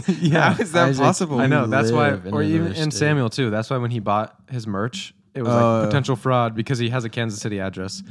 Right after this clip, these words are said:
Speaker 2: but he
Speaker 1: But
Speaker 2: has,
Speaker 1: <laughs>
Speaker 2: uh, Oregon money. <laughs>
Speaker 1: They've lived there for, like, two years.
Speaker 2: I know. What do they do if there's a
Speaker 1: He's,
Speaker 2: problem?
Speaker 1: yeah,
Speaker 2: You
Speaker 1: well, like
Speaker 2: can't just, like, "I'm gonna run down to the bank real quick."
Speaker 3: What if you need cash?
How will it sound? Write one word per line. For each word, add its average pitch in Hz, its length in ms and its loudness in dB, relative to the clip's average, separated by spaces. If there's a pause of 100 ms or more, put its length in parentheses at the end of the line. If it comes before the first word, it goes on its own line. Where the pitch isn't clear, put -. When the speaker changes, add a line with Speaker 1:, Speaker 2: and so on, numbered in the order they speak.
(240)
Speaker 2:
but 120 80 -10
he 117 80 -2
Speaker 1:
But 120 80 -2
Speaker 2:
has, 110 300 0
Speaker 1:
<laughs> - 320 -4
Speaker 2:
uh, - 40 -
Oregon 117 280 2
money. 107 460 0
<laughs> 117 100 -4
Speaker 1:
They've 143 120 0
lived 151 140 2
there 156 80 4
for, 147 120 -4
like, 135 160 -2
two 135 200 -2
years. 120 580 -2
Speaker 2:
I 120 120 -2
know. 101 160 -8 (680)
What 127 120 -20
do 143 80 -12
they 160 80 -8
do 156 120 -2
if 156 80 0
there's 143 180 0
a - 20 0
Speaker 1:
He's, 151 160 0
Speaker 2:
problem? 107 500 -2
Speaker 1:
yeah, 160 300 2
Speaker 2:
You 110 60 -2
Speaker 1:
well, 117 180 -4
like 120 80 -4
Speaker 2:
can't 147 120 2
just, 131 140 -2
like, 117 160 -2
"I'm 147 160 -2
gonna 143 140 -2
run 131 160 0
down 131 140 0
to 120 40 -2
the 113 60 -2
bank 107 240 -4
real 98 100 -6
quick." 92 360 -12 (340)
Speaker 3:
What 123 100 -2
if 135 80 -4
you 151 100 -4
need 127 220 -2
cash? 104 580 -8